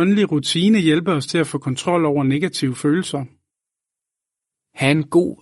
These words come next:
Speaker 2: åndelig rutine. Når vi har gode åndelige vaner, vil det være lettere for os at fokusere på noget positivt. Det kan sammenlignes med det, vi gør for at have et godt fysisk helbred.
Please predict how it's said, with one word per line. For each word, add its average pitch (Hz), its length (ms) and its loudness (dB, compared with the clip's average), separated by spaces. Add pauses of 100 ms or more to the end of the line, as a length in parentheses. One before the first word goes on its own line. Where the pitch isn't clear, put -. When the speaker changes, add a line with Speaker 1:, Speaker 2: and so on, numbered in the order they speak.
(140)
Speaker 2:
åndelig 135 540 0
rutine. 113 540 -4 (1500)
Når 117 100 0
vi 113 120 2
har 110 100 2
gode 165 400 6
åndelige 117 480 0
vaner, 139 420 0 (140)
vil 117 160 0
det 101 120 0
være 92 140 -2
lettere 135 360 2
for 113 180 2
os 135 200 -2
at 113 120 -4
fokusere - 540 -2
på - 120 -4
noget 92 280 -6
positivt. - 760 -6 (1160)
Det 151 80 0
kan 175 100 0
sammenlignes 196 560 0
med 127 120 2
det, 143 160 2
vi - 80 -2
gør 127 220 2
for 131 160 0
at 123 60 0
have 135 120 0
et - 120 -8
godt 120 200 -2
fysisk - 580 -4
helbred. 101 400 -6